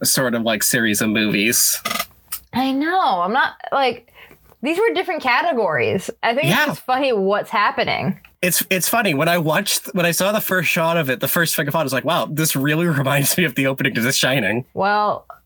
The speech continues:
Speaker 2: I feel like the movies, the, going by chance, really are leaning into one another. Like, they really kind of flow.
Speaker 1: It's like poetry. One, each line rhymes with the next.
Speaker 2: <laughs>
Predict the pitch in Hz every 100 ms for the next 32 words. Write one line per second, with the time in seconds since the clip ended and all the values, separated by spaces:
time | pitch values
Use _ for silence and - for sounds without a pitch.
0 | - - 508 587 587 440 262 294 240 262
1 | 294 277 262 - - 214 214 - 107 196
2 | 208 262 311 269 - 180 190 269 - 269
3 | 349 285 208 156 208 302 320 339 330 359
4 | 370 370 370 381 381 370 311 - - 285
5 | 269 320 330 320 277 247 - 233 185 87
6 | - - - - 98 - - 196 156 113
7 | 110 127 135 - - 151 151 147 131 117
8 | 131 139 190 156 120 - 254